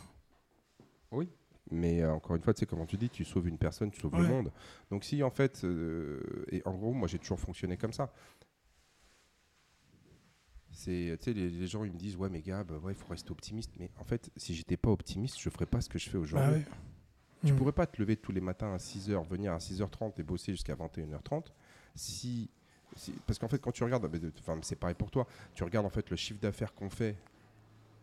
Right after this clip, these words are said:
Speaker 2: Ah bah,
Speaker 1: les
Speaker 2: c'est
Speaker 1: charges
Speaker 2: sûr que
Speaker 1: non, mais, non, mais les
Speaker 2: par
Speaker 1: charges
Speaker 2: rapport au taux horaire, euh.
Speaker 1: non, les charges qu'on a, les soucis,
Speaker 2: Ouais.
Speaker 1: les cela, quand tu
Speaker 2: Ouais.
Speaker 1: regardes le taux horaire, c'est,
Speaker 2: Ouais.
Speaker 1: c'est qu'il y a forcément derrière une autre motivation que le simple fait de gagner
Speaker 2: Bah,
Speaker 1: de l'argent.
Speaker 2: ouais, après, c'est, c'est le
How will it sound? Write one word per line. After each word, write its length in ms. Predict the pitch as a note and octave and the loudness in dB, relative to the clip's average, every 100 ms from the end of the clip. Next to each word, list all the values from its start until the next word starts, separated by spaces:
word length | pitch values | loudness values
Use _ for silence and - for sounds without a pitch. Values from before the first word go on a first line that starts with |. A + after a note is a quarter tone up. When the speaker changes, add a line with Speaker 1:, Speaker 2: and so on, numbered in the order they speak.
| - | -2
Speaker 2:
Ah 60 | D3+ | 4
bah, 60 | |
Speaker 1:
les 60 | D3 | 8
Speaker 2:
c'est 100 | - | 8
Speaker 1:
charges 140 | D3+ G3+ | 10 10
Speaker 2:
sûr 100 | - | 10
que 80 | |
Speaker 1:
non, 180 | E3+ D#3 | 10 12
mais, 120 | C#3 | 12
non, 100 | C3 | 10
mais 80 | C3+ | 6
les 60 | A#2 | 8
Speaker 2:
par 120 | - | 12
Speaker 1:
charges 140 | - D#3+ | 12 12
Speaker 2:
rapport 120 | D3+ | 12
au 40 | |
taux 220 | - D#3+ D#3+ | 12 12 12
horaire, 240 | F3+ G3 | 12 12
euh. 180 | D#3 C3+ A2 - - - | 12 10 8 4 4 4
Speaker 1:
non, 100 | A2 G2+ | 2 2
les 60 | |
charges 260 | G#2 D#3 - | 4 6 6
qu'on 200 | - C3 | 4 6
a, 160 | B2+ G2 | 6 4
les 80 | F#2 | 2
soucis, 360 | - D#3+ D3 | 6 8 8
Speaker 2:
Ouais. 40 | B2+ | 6
Speaker 1:
les 60 | F#2+ | 2
cela, 320 | - A2 A#2 | 2 2 2
quand 120 | F2+ | 0
tu 80 | F#3 | 0
Speaker 2:
Ouais. 60 | G#2 | 4
Speaker 1:
regardes 140 | G#2 | 4
le 80 | F#2+ | 4
taux 220 | - F#2+ | 4 4
horaire, 240 | G#2 D#3 - - - - - - - - | 6 4 2 -8 -20 -20 -20 -20 -20 -18
c'est, 220 | - G#2+ | -2 8
Speaker 2:
Ouais. 140 | D#3+ E3 C3+ | 12 12 12
Speaker 1:
c'est 120 | G#2 | 6
qu'il 100 | A2 | 4
y 40 | |
a 40 | F#2 | 4
forcément 480 | B2 - B2 B2+ | 2 2 4 4
derrière 340 | A2 G2+ B2+ C3+ | 6 6 4 4
une 140 | G2+ A2 | 2 2
autre 100 | - | 2
motivation 540 | G#2+ - G2+ F#2 D3+ D3+ | 0 0 2 2 2 0
que 140 | G2+ | 2
le 80 | F2 | 2
simple 280 | A2 - G2+ | 2 0 0
fait 120 | A#2 | 0
de 60 | G2 | -2
gagner 180 | E2+ | 0
Speaker 2:
Bah, 100 | E2 | 0
Speaker 1:
de 40 | - | 2
l'argent. 260 | A2 C3+ C#3 | 2 4 6
Speaker 2:
ouais, 220 | D#3+ C#3+ | 8 8
après, 260 | A#2 C3 B2+ | 4 2 2
c'est, 120 | A#2+ A2+ | 0 -4
c'est 140 | - | -4
le 60 | A#2+ | -6